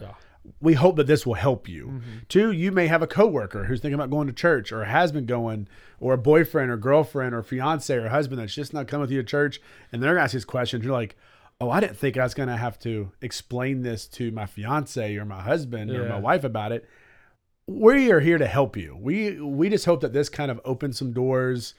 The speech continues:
Speaker 2: hit some of the high points. We're not gonna hit every baptism in the Bible or every little thing, but just kind of the overall look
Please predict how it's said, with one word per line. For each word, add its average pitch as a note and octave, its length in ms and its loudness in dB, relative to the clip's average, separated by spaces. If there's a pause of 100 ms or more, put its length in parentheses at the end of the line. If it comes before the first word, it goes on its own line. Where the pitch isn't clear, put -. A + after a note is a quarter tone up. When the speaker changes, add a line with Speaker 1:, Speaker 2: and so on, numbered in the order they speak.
(400)
Speaker 2:
hit G3 300 0
some F#3+ 160 2
of F#3+ 40 4
the D#3+ 80 4
high C3+ 200 6
points. D#3 400 0
We're F3 60 -2
not E3+ 100 2
gonna C#3 140 -4
hit C3 160 -4
every C3 420 -2 (300)
baptism C3 420 2
in C#3+ 60 0
the C#3 60 0
Bible B2+ 580 4
or A2 240 -4
every B2 240 -2
little C#3 180 0
thing, A2+ 480 -6
but C3+ 300 -2 (1000)
just D#3+ 240 0
kind F3+ 260 0
of C3+ 280 -2 (100)
the C3 240 -4
overall A#2+ 840 0 (1600)
look C#3 500 2